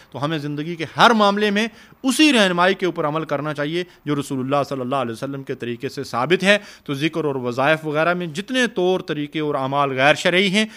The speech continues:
ان سب سے اجتناب کیا جائے اور سنت طریقوں کو ہی اپنایا جائے، اس لیے کہ اللہ کے رسول صلی اللہ علیہ وسلم کا ارشاد ہے، "علیکم بسنتی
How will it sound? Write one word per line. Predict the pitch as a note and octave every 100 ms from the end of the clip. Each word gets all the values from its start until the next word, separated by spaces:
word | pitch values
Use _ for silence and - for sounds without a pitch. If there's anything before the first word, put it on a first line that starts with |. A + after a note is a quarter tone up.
| -
ان | D3
سب | D3 A3+ G#3
سے | G3+
اجتناب | F3 - D3+ F3 G3
کیا | A3 A3
جائے | G#3+ A3+ A3 -
اور | -
سنت | D#3 G#3+ G#3+ G3+ -
طریقوں | - D3 C#3+ E3
کو | E3 D3+
ہی | D#3
اپنایا | C#3+ B2 A#2+ C#3+ G3
جائے، | G3 G#3+ A#3 - _
اس | C#3+ D#3
لیے | D#3
کہ | D3
اللہ | C#3 C3 C3+
کے |
رسول | B2 - D3
صلی | C#3
اللہ | B2+ B2
علیہ | A#2+
وسلم | A2 C3+ C3
کا | B2
ارشاد | A2 C#3 D#3+
ہے، | F#3 G3 - _
"علیکم | B2+ C3+ A3 A3+ G3+ E3+
بسنتی | D#3 C#3 D3 D3 C#3 G#3